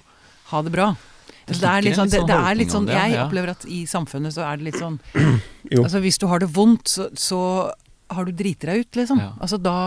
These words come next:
Speaker 1: da, da gjør du noe gærent. Da, det, så, men for,
Speaker 2: Ja.
Speaker 1: det, ja, men jeg, jeg mener jo at, altså dette med å føle smerte,
Speaker 2: Ja.
Speaker 3: Ja.
Speaker 1: det er noe vi gjør.
Speaker 3: Ja.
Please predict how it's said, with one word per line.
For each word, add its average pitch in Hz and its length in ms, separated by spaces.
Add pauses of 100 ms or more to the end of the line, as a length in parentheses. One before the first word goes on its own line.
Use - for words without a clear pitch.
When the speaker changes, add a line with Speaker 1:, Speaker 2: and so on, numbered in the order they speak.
(120)
Speaker 1:
da, 180 180 (840)
da 190 100
gjør 165 180
du 180 60
noe 190 100
gærent. 190 400
Da, 190 200
det, - 420 (160)
så, 190 80 (760)
men 202 240
for, - 220 (180)
Speaker 2:
Ja. 175 140 (680)
Speaker 1:
det, 233 120 (160)
ja, 226 80
men 240 140
jeg, 220 240
jeg 233 340
mener 185 400
jo 214 80
at, - 80
altså 202 200
dette 220 200
med 196 80
å - 80
føle 185 240
smerte, 160 560
Speaker 2:
Ja. 120 160
Speaker 3:
Ja. 107 220
Speaker 1:
det 202 100
er 170 320
noe 202 240
vi 190 80
gjør. 190 320 (240)
Speaker 3:
Ja. 104 160